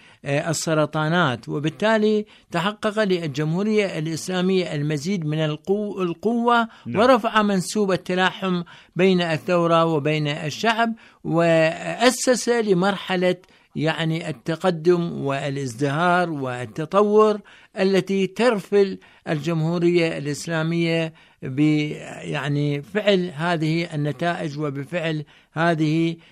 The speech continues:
Speaker 1: آه، الأواصر التي
Speaker 2: مم.
Speaker 1: تمخضت عنها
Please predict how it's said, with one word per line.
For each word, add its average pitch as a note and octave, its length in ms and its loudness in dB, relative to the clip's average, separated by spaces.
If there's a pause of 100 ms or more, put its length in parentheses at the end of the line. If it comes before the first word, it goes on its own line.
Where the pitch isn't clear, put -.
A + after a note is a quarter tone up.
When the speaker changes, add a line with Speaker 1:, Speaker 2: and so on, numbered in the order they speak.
(140)
Speaker 1:
آه، C#3+ 460 -2
الأواصر F#3 760 0
التي D3+ 380 -4
Speaker 2:
مم. - 40 -16
Speaker 1:
تمخضت D#3+ 600 -4
عنها D3+ 480 -4